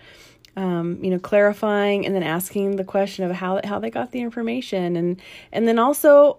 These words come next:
one of the questions too is just, have you ever considered any alternatives? You know, is the person really looking at the whole picture of what they're talking about? And so I thought those are really some neat questions that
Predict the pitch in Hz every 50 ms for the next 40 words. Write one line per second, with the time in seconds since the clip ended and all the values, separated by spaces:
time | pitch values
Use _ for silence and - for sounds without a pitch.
0 | _ _ - 220 226 226 240 254 247 247 240 - - 214 220 - 226 226 226 -
1 | - - 254 247 247 240 233 - 214 208 208 - 226 214 214 233 240 233 233 233
2 | 226 - 220 214 - - 226 226 226 - - 196 214 220 226 226 233 233 233 233
3 | - 247 285 330 302 214 - - - - - - - - _ _ - - - _
4 | _ _ - 220 220 220 208 220 226 220 233 226 - 262 269 254 - 262 247 240
5 | 233 233 226 220 220 226 - 247 226 208 202 196 - 208 196 - 208 202 208 208
6 | 208 - - 208 - - - 175 165 170 - - - - - 190 185 180 - 185
7 | 185 185 202 202 190 - 180 165 185 - 185 180 180 - - - - - - _
8 | _ _ - - - - - - - _ _ - 214 220 214 208 208 208 208 202
9 | - - - 240 240 233 233 226 - - - 339 381 453 453 453 453 415 - 381
10 | 349 339 349 349 349 339 330 320 - 320 285 277 311 285 277 - 285 269 285 -
11 | - 214 175 175 185 185 - 196 190 - -